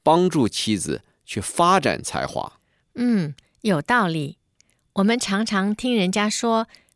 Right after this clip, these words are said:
Speaker 2: 每一位成功的男人后面都有一位伟大的女子，这位伟大的女子多半是他的母亲或者是妻子。现在好像可以加上另外一句话说，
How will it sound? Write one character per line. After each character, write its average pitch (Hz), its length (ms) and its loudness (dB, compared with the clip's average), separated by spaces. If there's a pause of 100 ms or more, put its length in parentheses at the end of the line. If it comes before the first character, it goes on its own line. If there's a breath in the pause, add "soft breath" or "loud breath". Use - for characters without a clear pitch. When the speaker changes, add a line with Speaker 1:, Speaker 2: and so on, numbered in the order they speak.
Speaker 2:
每 190 200 2
一 202 140 0
位 269 240 2
成 196 260 -2
功 247 140 -2
的 233 120 2
男 165 180 2
人 170 120 0
后 214 240 0
面 175 440 0 (160)
都 240 140 2
有 160 140 2
一 147 140 -2
位 175 280 0
伟 165 180 -2
大 220 200 0
的 196 120 0
女 151 200 -2
子， 151 300 -6 (580)
这 320 180 0
位 262 180 4
伟 170 160 0
大 240 180 0
的 220 100 -2
女 185 200 2
子 160 300 -4 (200)
多 220 140 2
半 208 180 0
是 - 100 -8
他 202 160 -4
的 208 120 0
母 180 240 -4
亲 226 320 -4 (180)
或 202 180 -4
者 - 120 -8
是 151 200 -8
妻 - 360 -6
子。 - 280 -10 (440)
现 247 260 -2
在 170 300 0 (320)
好 - 160 -4
像 185 180 -2
可 170 240 -4
以 180 140 0
加 208 240 -2
上 214 240 -2
另 277 140 -2
外 185 120 2
一 147 60 -2
句 156 180 -4
话 143 220 0
说， 151 340 -2